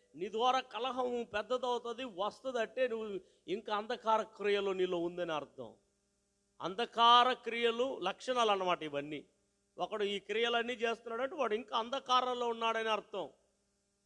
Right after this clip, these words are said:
కలహం. హల్లెలూయా. బైబిల్లో రాయబడింది సామెతలో కలహ ప్రియులను, కలహకారులను గురించి లేఖనాల్లో చాలా మాటలు రాయబడింది. ఆమేన్, ఆమేన్ చెప్దాం. అప్పుడు కలహమైనను,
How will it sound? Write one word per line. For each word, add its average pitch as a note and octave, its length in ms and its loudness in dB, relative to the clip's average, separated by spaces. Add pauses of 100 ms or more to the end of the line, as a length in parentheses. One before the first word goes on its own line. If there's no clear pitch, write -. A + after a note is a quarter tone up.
(160)
కలహం. F3+ 420 -2 (180)
హల్లెలూయా. G3+ 640 0 (880)
బైబిల్లో G3 420 -6
రాయబడింది G3+ 840 -2 (300)
సామెతలో F#3+ 500 -6
కలహ G3+ 540 -2
ప్రియులను, G3 540 -4
కలహకారులను G3 880 -2
గురించి F3 520 -8
లేఖనాల్లో D3+ 720 -8 (600)
చాలా F3 300 4
మాటలు E3+ 400 -4
రాయబడింది. D3 840 -4
ఆమేన్, G3+ 500 0 (760)
ఆమేన్ F#3 280 -2
చెప్దాం. F#3 640 0 (600)
అప్పుడు G#3 420 -2
కలహమైనను, B3+ 1400 2